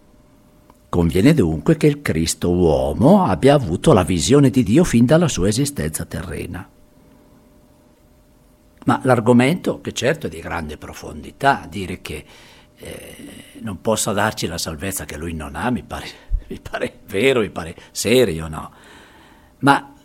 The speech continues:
accettando quest'istanza non è necessario arrivare a queste conclusioni, perché il ritorno alle fonti del Vangelo mi costringono a riconoscere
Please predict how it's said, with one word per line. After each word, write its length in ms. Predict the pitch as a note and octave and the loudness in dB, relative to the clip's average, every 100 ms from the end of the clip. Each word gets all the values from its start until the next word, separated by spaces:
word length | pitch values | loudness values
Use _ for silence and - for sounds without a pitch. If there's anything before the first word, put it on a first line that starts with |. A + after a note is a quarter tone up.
| _ _ | _ _
accettando 720 | - C#3+ - D#3 F3+ G3 G#3+ | -4 0 2 4 8 10 10
quest'istanza 920 | E3 D3+ - C#3 - G#2 E2 E2 - D2+ | 10 6 6 0 2 0 0 -4 -8 -6
non 240 | E2+ G2 | 0 6
è 100 | G#3 | 10
necessario 680 | B3 - B2+ - A#2 G2 F#2+ | 10 8 4 4 4 4 2
arrivare 400 | E2 D2+ D#2+ E2 | 0 0 0 0
a 60 | E2 | -2
queste 340 | F#2 E2+ E2 | -2 -2 -4
conclusioni, 840 | - D#2 - C#2 C#2+ D#2+ - - - _ _ _ _ _ _ _ _ _ _ _ _ _ _ _ _ _ - - _ | -6 -6 -6 -8 -8 -8 -8 -12 -16 _ _ _ _ _ _ _ _ _ _ _ _ _ _ _ _ _ -20 -20 _
perché 340 | - - - E2+ | -6 -6 -4 -2
il 80 | E2 | -2
ritorno 680 | E2+ - A2 A2+ G2 F2 | -2 2 6 6 4 0
alle 160 | D#2 E2 | 0 -4
fonti 560 | - G#2 G2+ G2+ G2+ F2 | -2 0 2 0 -2 -6
del 180 | D#2 | -6
Vangelo 600 | D2 F#2 F#2+ E2+ D#2+ D#2+ B2+ | -4 -2 -2 -2 -2 0 2
mi 160 | F2+ | 2
costringono 840 | - A2+ - - F2 D#2 E2+ G#2 G2+ | 2 0 0 -2 0 -2 0 2 2
a 40 | |
riconoscere 880 | E2 F2 E2+ D#2 C#2 - D#2 G#2+ | 0 -4 -4 -4 -4 -8 -4 -2